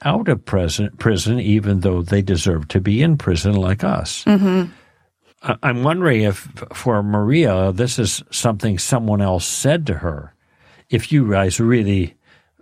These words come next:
Speaker 1: believe that that's happening, you should make common cause with them. You should be with them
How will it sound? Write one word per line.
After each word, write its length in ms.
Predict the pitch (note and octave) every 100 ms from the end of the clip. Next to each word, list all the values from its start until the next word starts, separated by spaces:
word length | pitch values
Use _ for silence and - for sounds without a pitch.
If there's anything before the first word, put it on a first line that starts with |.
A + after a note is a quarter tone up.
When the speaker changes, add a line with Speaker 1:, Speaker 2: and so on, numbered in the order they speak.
| _ A2
Speaker 1:
believe 460 | A#2 G#2+ B2 F#2+
that 160 | G2+ F2
that's 220 | G2 -
happening, 440 | A2+ G2+ F#2+ F#2+ G2+
you 120 | G#2
should 240 | - A2+
make 180 | F#2 E2+
common 360 | - G#2 F#2+ F#2
cause 340 | G#2 F#2+ F#2
with 120 | F2+
them. 220 | G2 F2+
You 100 | G2
should 360 | F2+ F#2+ D2+ -
be 140 | C3 A2+
with 360 | G#2+ G#2+ -
them 380 | F#2+ F2 F2